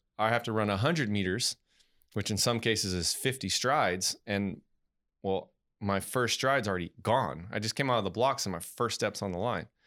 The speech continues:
Well, now what am I gonna do? Everybody's already ten meters down the road, right? So it's understanding those things and the reaction time of it, the body position, because that is reaction time. And so we changed that. And I, you know, basically told him, "Okay, get into a lunge position where you feel comfortable, get closer to the line. Now just squat down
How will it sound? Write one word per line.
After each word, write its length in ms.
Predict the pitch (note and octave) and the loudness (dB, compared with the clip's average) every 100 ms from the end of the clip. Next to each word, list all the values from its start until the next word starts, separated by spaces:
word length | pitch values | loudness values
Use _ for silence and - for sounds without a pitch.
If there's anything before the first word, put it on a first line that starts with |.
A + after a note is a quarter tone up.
| _ _ _ _ - | _ _ _ _ -4
Well, 220 | G2+ F#2+ | 0 0
now 260 | F#2+ B2 C3+ | 2 2 2
what 80 | F#2 | 0
am 100 | E2+ | -2
I 60 | |
gonna 140 | F2 E2 | -4 -2
do? 120 | F2+ | -2
Everybody's 420 | G#2 G#2 G#2 G2+ | 0 0 0 2
already 220 | G#2 G2 | 0 0
ten 240 | F2+ A#2 G#2+ | -2 -2 0
meters 260 | G#2 G2+ | 0 -2
down 200 | G2 G2+ | 0 0
the 80 | F#2+ | 0
road, 280 | G2+ A#2+ D#2 - _ _ _ _ - | 0 0 -2 -10 _ _ _ _ -2
right? 200 | G2+ - | 0 2
So 160 | A2+ | 2
it's 180 | G#2 - - | 2 0 0
understanding 720 | B2 C3+ G#2+ - C#3+ E3 B2+ | 2 4 2 2 2 2 2
those 200 | G#2+ F#2+ | 2 2
things 320 | C#3+ D#3+ C#3 A2+ | 2 2 2 2
and 100 | G#2 | 2
the 80 | G2 | 2
reaction 520 | G#2 A2+ B2+ - A2+ | 4 4 4 0 -2
time 280 | B2 A#2+ A#2+ | 0 0 2
of 120 | A#2+ | 2
it, 200 | B2 G2 | 0 0
the 140 | G2+ | 0
body 400 | F2 F2+ G#2+ A#2 | 0 2 4 2
position, 600 | A#2 A2 G#2+ A2+ B2 A#2+ | 0 0 2 4 2 0
because 340 | A2+ G#2 A2+ G2+ | 0 -2 0 2
that 140 | G#2 | 4
is 200 | A2 B2 | 4 2
reaction 460 | A#2 A#2 A#2 - A#2 | 2 2 2 0 -2
time. 320 | A#2+ B2 C3+ - - - - _ - | 0 0 -2 -6 -20 -20 -20 _ -2
And 140 | A2 | 0
so 160 | - A#2 | 4 4
we 140 | C3 | 2
changed 500 | C#3 - C3+ D3 C#3 | 2 2 4 2 2
that. 320 | B2 D3+ C3 - | 2 4 4 2
And 160 | A2+ | 0
I, 160 | A2 G2 A#2+ | 2 0 -2
you 80 | |
know, 100 | G#2+ | 0
basically 360 | G2 A#2 - A2+ | 2 4 2 0
told 180 | D3+ F3 | 0 2
him, 60 | B2 | 2
"Okay, 200 | B2+ G2+ | 0 0
get 180 | A2 | 2
into 220 | B2+ D3 C#3+ | 2 2 2
a 40 | |
lunge 280 | C3 D3 D3 | 4 2 0
position 360 | G#2 G#2+ - | 0 0 0
where 80 | G#2+ | 0
you 100 | A2+ | 0
feel 200 | A2+ C3 | 0 -2
comfortable, 440 | - A2+ G2+ G2 G#2+ | 0 -2 0 -2 -2
get 180 | G2+ | -4
closer 320 | - A#2 A2+ A2+ | -2 0 0 -2
to 60 | |
the 60 | C3 | -2
line. 220 | A#2 G#2 | 0 2
Now 120 | A2 | 2
just 240 | G#2+ A#2 - | 2 2 2
squat 340 | - C3+ C#3 | 2 2 2
down 240 | B2 C3+ | 0 -2